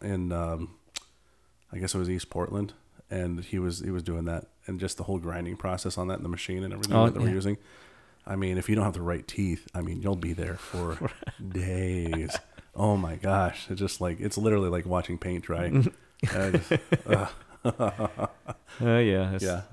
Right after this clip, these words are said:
Speaker 2: that's, that's what I say. But yeah, to do that, it's gonna be patient. Uh,
Speaker 1: Mm-hmm.
Speaker 2: our, our, our here, the,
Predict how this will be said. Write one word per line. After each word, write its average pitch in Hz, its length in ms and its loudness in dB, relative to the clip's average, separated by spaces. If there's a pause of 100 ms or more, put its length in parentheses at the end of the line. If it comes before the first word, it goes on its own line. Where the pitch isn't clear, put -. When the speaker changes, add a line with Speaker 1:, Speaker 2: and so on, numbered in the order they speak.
(360)
Speaker 2:
that's, 139 200 4
that's 127 280 6
what 135 60 4
I 120 40 2
say. 113 180 6
But 123 160 2
yeah, 131 180 6
to - 220 -2
do 156 240 4
that, 151 380 6
it's 120 260 -2
gonna 117 160 2
be 110 200 2
patient. 117 440 2 (420)
Uh, - 40 -4 (340)
Speaker 1:
Mm-hmm. - 120 0
Speaker 2:
our, 120 180 8
our, 98 240 2
our 117 180 2
here, 113 200 -2
the, 101 220 0